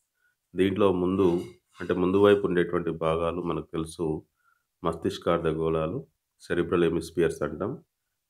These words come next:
ఆ రెండింటి మధ్యలో కూడా ఒక మధ్య విదలనం అనేది, సెంట్రల్ ఫిషన్ అనేది కనిపిస్తుంది.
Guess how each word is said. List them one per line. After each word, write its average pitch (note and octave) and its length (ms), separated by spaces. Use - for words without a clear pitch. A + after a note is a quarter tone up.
ఆ F2+ 40
రెండింటి F#2 360
మధ్యలో F2 380
కూడా E2+ 280
ఒక D#2+ 500
మధ్య D#2+ 280
విదలనం D#2 520
అనేది, D2 480
సెంట్రల్ F#2 420
ఫిషన్ F2+ 240
అనేది E2 240
కనిపిస్తుంది. D#2+ 800